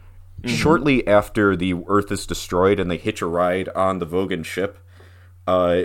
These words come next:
Speaker 2: Arthur is still coming to terms with the fact the Earth has been destroyed, and Ford reveals that he was actually there to, uh, revise the segment in The Hitchhiker's Guide on Earth. So he's like, "Wait, wait, wh-
Speaker 1: Mm-hmm.
Speaker 2: what does this say?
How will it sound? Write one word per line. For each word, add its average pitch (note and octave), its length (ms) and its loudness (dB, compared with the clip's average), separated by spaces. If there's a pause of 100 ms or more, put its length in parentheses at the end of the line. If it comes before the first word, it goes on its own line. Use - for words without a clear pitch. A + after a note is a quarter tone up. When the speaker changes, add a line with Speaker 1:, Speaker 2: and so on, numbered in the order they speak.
Speaker 2:
Arthur B2 380 4
is F#2 100 -2
still A2 220 0
coming G#2+ 280 -2
to F2+ 80 0
terms F#2 440 -4
with F2 100 -8
the F2 80 -6
fact G2 280 0
the F#2 180 -4
Earth G2 180 0
has F2 160 -4
been F2+ 160 -4
destroyed, F2+ 640 -2
and F#2+ 200 -4
Ford D#3 360 2
reveals E2+ 720 -4 (600)
that F#2+ 460 2
he C3+ 220 -4
was C#3 180 2
actually A2 440 0
there F#2+ 360 2
to, F2+ 580 -2
uh, D#2+ 400 0
revise F2+ 920 0
the E2 200 -6
segment E2+ 580 -2 (140)
in F2 160 -2
The E2 120 -2
Hitchhiker's E2+ 500 -4
Guide D#2 420 -4
on D#2 260 -6
Earth. D2 320 -4 (800)
So B2 120 0
he's B2+ 220 2
like, B2 140 4
"Wait, C3+ 160 0
wait, A2+ 140 4
wh- - 20 -6
Speaker 1:
Mm-hmm. A#2 240 -2
Speaker 2:
what D#3 100 4
does G3+ 160 0
this - 180 0
say? F2 380 0